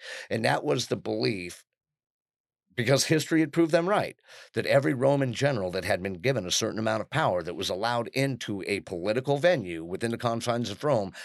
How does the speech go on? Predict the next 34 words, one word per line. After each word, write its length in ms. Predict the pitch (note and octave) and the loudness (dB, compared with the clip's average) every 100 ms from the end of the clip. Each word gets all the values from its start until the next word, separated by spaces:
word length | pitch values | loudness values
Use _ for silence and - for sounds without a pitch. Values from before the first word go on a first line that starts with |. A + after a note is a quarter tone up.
| - | -6
eventually 500 | G2+ C3+ - G2 F#2+ | 0 2 0 -4 -2
used 340 | F#2+ D#3 C#3+ | 0 0 2
that 180 | C3+ B2 G#2+ | 2 2 0
army 340 | G#2 G#2 F#2 | 0 -2 -6
to 140 | - | -8
march 360 | F2 G#2+ B2 - | -2 0 0 0
on 180 | A2+ G#2 | -2 -2
Rome 320 | F#2 F#2 F2 - | -4 -4 -4 -4
and 180 | G2+ F2+ | -2 0
seize 460 | - C3 A#2 G#2 - _ - | 0 0 -2 -4 -8 _ -2
total 460 | - A#2 G2 F2+ - _ | 2 2 2 -4 -8 _
power. 340 | - G2+ E2 - - - C3+ | 0 2 0 -6 -14 -2 2
That's 300 | D#3+ F3 C3 | 2 2 4
why 540 | F3+ G#3+ G#2+ G2 D3 - _ _ - | 4 4 2 0 -4 -8 _ _ 2
they 180 | C#3+ C#3+ | 2 4
didn't 380 | C#3+ D3+ F3 | 2 2 4
want 220 | A#2+ C#3+ B2 | 2 2 0
to 60 | |
talk 280 | - D3 D3 | 0 0 0
to 300 | - C3+ B2 | -2 0 0
George 320 | A#2 C3 C#3+ - | 2 2 2 2
Washington 560 | B2+ E3+ B2 A#2 B2+ | 2 0 -2 0 0
originally 600 | A2 A#2 E3+ B2+ A#2+ C3+ - | 2 0 0 0 0 0 0
about 300 | A2+ G#3 - | 0 0 -2
the 80 | |
presidency, 640 | B2+ A2 E2+ F2 D#2+ E2+ - - - - | 0 0 0 -6 -6 -6 -8 -12 -14 -4
because 400 | A#2 B2+ A2 F#2 B2 | 2 4 2 -4 -6
most 680 | G2 F#2+ A#2 F3 G3 - - | -6 2 4 6 4 0 2
of 200 | C3 A#2+ | 2 2
the 60 | A#2 | 0
more 220 | A2+ G2+ | 0 0
liberal 480 | F#2+ C#3 D3+ C3 A2 | 2 2 2 0 0
leaders 440 | C#3+ E3 G2 E2+ | -2 -2 -2 -4
feared 580 | - E3+ G3+ F#2+ E2 | 0 2 4 0 -4